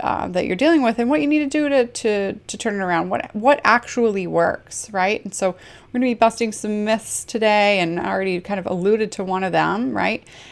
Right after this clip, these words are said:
And that is, uh, around bubble wrapping your child, trying to manage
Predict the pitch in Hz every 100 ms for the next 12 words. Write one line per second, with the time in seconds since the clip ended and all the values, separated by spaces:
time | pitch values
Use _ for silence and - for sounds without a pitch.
0 | - 214 220 220 220 202 - 196 - 202
1 | 196 190 190 190 - - 196 196 196 185
2 | 190 170 180 196 208 208 - - - 190
3 | 175 185 - 190 185 180 180 175 - -
4 | - 180 185 196 196 165 170 185